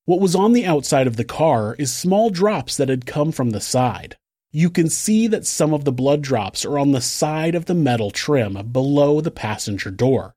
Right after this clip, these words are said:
It is clearly high-velocity spatter. Police believe that Diane got out of the car and retrieved the gun from the trunk, and during that time, Cheryl got out as well, and Diane shot her first.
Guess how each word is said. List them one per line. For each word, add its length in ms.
It 120
is 160
clearly 520
high-velocity 960
spatter. 600
Police 440
believe 360
that 140
Diane 540
got 220
out 200
of 100
the 80
car 420
and 200
retrieved 560
the 80
gun 280
from 180
the 80
trunk, 540
and 200
during 320
that 240
time, 360
Cheryl 460
got 220
out 160
as 160
well, 440
and 220
Diane 460
shot 360
her 140
first. 640